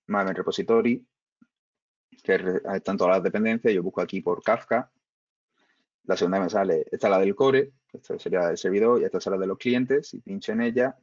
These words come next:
pincho en la última versión, la dos cuatro uno, pincho aquí en Maven, pues sería esto mismo que acabamos de hacer, ¿vale? Si copio esto,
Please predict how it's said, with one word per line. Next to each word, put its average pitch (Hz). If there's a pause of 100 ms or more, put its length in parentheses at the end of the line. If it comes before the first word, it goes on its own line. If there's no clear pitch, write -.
(720)
pincho 98
en 87
la 87
última 90
versión, 101
la 71
dos 76
cuatro 104
uno, 131 (880)
pincho 95
aquí 98
en 95
Maven, 120 (320)
pues 95
sería 95
esto 98
mismo 85
que 64
acabamos 85
de -
hacer, -
¿vale? -
Si -
copio 90
esto, 131